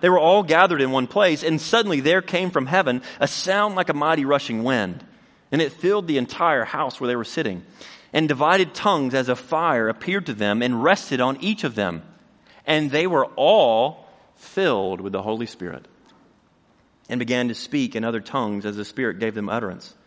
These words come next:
I want you to notice something here. Notice that on Pentecost, the Spirit did not come and rest on people. It came and filled the people.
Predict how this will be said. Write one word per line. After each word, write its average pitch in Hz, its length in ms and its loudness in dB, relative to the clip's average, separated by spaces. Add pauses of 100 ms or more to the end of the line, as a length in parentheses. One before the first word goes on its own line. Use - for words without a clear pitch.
(180)
I - 40 -16 (800)
want 175 120 -6
you 208 60 -2
to 185 60 -2
notice 175 280 -2
something 101 320 -6
here. 85 280 -10 (1200)
Notice 139 580 0
that 127 100 2
on 113 140 0
Pentecost, 123 580 -4
the 120 80 -6
Spirit 160 340 -4
did 123 100 -6
not 131 220 -2
come 135 280 -2
and 104 140 -4
rest 135 240 -4
on 92 140 -6
people. - 340 -14 (880)
It 139 140 -4
came 143 260 -2
and 104 140 -4
filled 123 420 -4
the 87 80 -14
people. - 380 -16